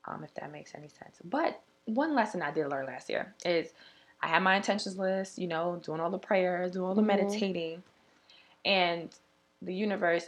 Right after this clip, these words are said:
Speaker 1: I, I guess I've been blessed in a lot, in a lot of ways that a lot of the stuff that I put my mind to, I seem to be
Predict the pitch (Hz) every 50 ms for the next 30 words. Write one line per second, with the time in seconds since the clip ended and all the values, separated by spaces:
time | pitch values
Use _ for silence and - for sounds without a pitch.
0 | - - 165 165 165 - - 160 165 170 165 - 170 165 160 160 160 156 170 160
1 | 156 - - 175 165 156 156 139 - - 160 156 - - 160 156 151 151 - -
2 | - 160 160 156 151 151 - 143 - - - - _ _ _ _ - 165 165 175
3 | 220 220 190 180 - - 175 165 - - 156 151 156 151 143 - - - 185 -
4 | 160 151 147 151 151 147 156 151 - - 170 156 147 151 147 - _ _ - 160
5 | 147 - - - 165 160 - - - -